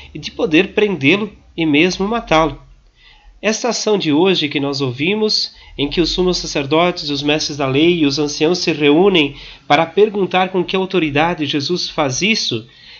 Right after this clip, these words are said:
é uma das ações de intimidação, muito presentes na época de Jesus, especialmente contra os,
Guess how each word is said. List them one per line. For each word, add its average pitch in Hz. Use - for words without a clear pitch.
é 190
uma 262
das 214
ações 196
de 190
intimidação, 208
muito 196
presentes 156
na 135
época 143
de 139
Jesus, 151
especialmente 170
contra 170
os, -